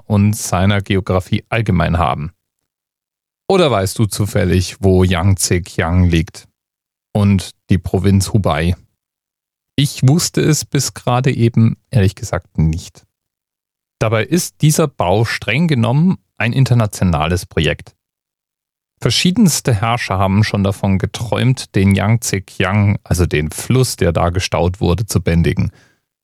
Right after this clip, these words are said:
Neunzehnhundertvierundvierzig bekam dann der United States Bureau of Reclamation, das ist eine U-S-amerikanische Aufsichtsbehörde für Wasserversorgungsprojekte, den Auftrag, eine solche Talsperre zu entwerfen.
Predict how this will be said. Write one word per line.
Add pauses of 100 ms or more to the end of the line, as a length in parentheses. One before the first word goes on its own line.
(140)
Neunzehnhundertvierundvierzig
bekam
dann
der
United
States
Bureau
of
Reclamation, (420)
das
ist
eine
U-S-amerikanische
Aufsichtsbehörde
für
Wasserversorgungsprojekte,
den
Auftrag, (100)
eine
solche
Talsperre
zu
entwerfen.